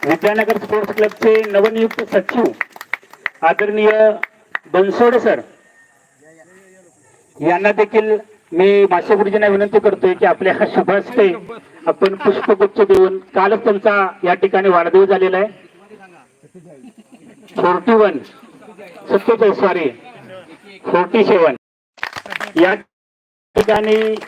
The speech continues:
पाच विनंती आहे की आपण, मी आदरणीय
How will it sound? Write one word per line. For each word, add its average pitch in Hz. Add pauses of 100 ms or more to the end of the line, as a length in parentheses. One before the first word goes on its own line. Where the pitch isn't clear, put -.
(280)
पाच 175 (800)
विनंती 202
आहे 196
की 202
आपण, 202 (1000)
मी 185
आदरणीय 190